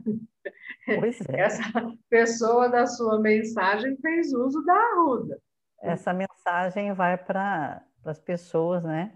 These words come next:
Speaker 1: Com, <laughs> vai pra arruda. <laughs> Vai pra arruda.
Speaker 2: É, é muito bom quando a gente consegue ser sincero e consegue expor os nossos sentimentos.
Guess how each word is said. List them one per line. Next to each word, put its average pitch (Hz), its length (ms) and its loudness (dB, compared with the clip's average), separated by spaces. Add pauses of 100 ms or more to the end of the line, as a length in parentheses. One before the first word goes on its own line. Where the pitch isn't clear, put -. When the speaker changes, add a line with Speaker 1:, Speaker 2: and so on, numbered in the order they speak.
Speaker 1:
Com, - 520 -8 (280)
<laughs> 139 180 -6
vai 156 160 -2
pra 185 160 4
arruda. 160 540 2
<laughs> - 420 -8 (1120)
Vai 151 160 -2
pra 165 220 0
arruda. 147 500 -4 (340)
Speaker 2:
É, 170 240 -8 (360)
é 202 80 2
muito 262 320 0
bom 226 320 2
quando 214 220 -2
a 202 100 0
gente 196 680 -6 (240)
consegue 190 680 -2
ser 185 640 -4 (180)
sincero 175 1080 -6
e 160 80 -12
consegue 180 500 -4
expor 190 460 -2
os 180 180 -4
nossos 175 460 -6
sentimentos. 175 1040 -8